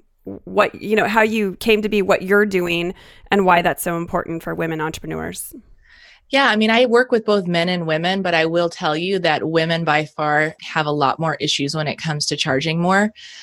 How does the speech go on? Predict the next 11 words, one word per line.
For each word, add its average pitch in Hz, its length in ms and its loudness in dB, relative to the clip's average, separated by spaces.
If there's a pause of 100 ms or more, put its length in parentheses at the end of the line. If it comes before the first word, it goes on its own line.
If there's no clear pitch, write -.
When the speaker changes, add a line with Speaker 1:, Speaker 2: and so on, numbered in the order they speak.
(180)
Speaker 2:
and 165 120 0
when 160 100 2
it - 80 -10
comes 165 200 -2
to 156 100 2
their 147 160 2
self-worth 151 560 0
and 139 80 -2
their 127 100 -4
pricing. 185 640 -4 (100)
So, 165 580 2